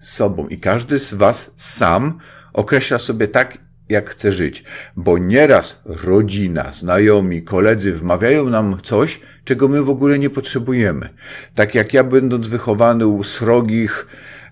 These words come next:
y, bardzo poważnych, y, opiekunów, tak, u babci i dziadka, byłem uczony, że trzeba mieć rodzinę, trzeba mieć dziecko, trzeba mieć dom wybudować i tak dalej, i tak dalej.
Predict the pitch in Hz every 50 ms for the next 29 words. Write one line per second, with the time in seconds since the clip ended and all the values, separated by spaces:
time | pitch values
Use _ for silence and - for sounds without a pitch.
0 | - - 95 87 85 90 92 101 104 101 101 117 113 107 - 117 104 117 120 117
1 | 110 104 110 113 110 107 - - - - - 107 104 101 - 101 - 135 127 123
2 | - 123 110 95 92 113 135 135 - 113 107 104 107 101 98 104 95 95 - -
3 | 120 110 107 113 92 82 - - - 98 98 104 101 113 110 113 113 107 101 -
4 | 110 95 101 107 107 98 95 82 - 90 92 90 92 95 85 - - 78 76 80
5 | 82 80 82 80 85 85 87 87 92 - - 82 67 73 76 78 78 73 69 62
6 | 62 67 71 71 85 82 80 78 - - - - 92 92 - - 87 69 76 78
7 | 78 78 71 64 - - - - 80 78 80 85 90 82 80 85 87 76 87 85
8 | 85 82 95 92 - - 78 - 95 85 85 87 90 90 90 85 85 95 78 80
9 | 78 76 85 98 135